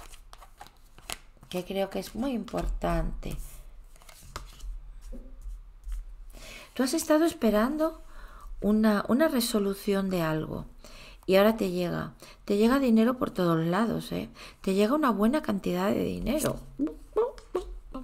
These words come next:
Eh, te llega también trabajo, un buen trabajo. Uf, uf, uf, qué bueno. Buah, buah, buah, buah.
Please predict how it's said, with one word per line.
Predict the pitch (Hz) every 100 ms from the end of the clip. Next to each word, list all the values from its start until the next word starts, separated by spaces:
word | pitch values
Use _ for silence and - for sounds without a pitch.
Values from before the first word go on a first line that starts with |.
| - - - - - - - -
Eh, | 208 202 190 190 -
te | 214
llega | 208 226 320
también | 320 208 220 262
trabajo, | 277 220 240 -
un | 175 214
buen | 262 285
trabajo. | 214 196 208 - - - - - - - - - -
Uf, | 190 233 185 - -
uf, | - 254 302 - -
uf, | - 277 311 - - -
qué | - 190
bueno. | 170 180 254 311 196 190 - - - - - - -
Buah, | 214 262 - - -
buah, | 233 233 - -
buah, | 190 196 -
buah. | -